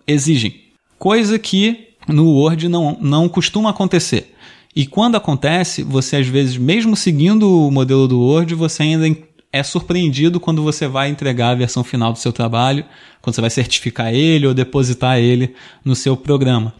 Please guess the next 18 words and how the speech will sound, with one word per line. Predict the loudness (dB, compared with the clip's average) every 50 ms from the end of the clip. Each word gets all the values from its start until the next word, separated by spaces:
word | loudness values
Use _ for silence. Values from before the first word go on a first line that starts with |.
| _ _ _ _ _ -8
Normalmente | -4 -2 0 0 0 0 -2 -4
o |
funcionário | -4 -4 -4 -2 -2 0 0 0 2 2 0 0
que | -2 -2
o | -2
recebe | -2 -2 -2 -4 -4 -2 -2 -2 -2 -2 -2 -4 -4
já | -2 -2
bate | -2 -2 -2 -2 -4 -4 -4
o | -2
olho | 0 2 2 2 2 0
e | 0
já | 0 -2 -2
vê | -2 0 0 0
alguma | 0 0 0 -2 -2 -2 -4
coisa | -2 -2 -2 0 0 -2
fora | -4 -2 -2 0 0
da | 0 0 0
norma, | 0 0 0 0 -2 -4 -6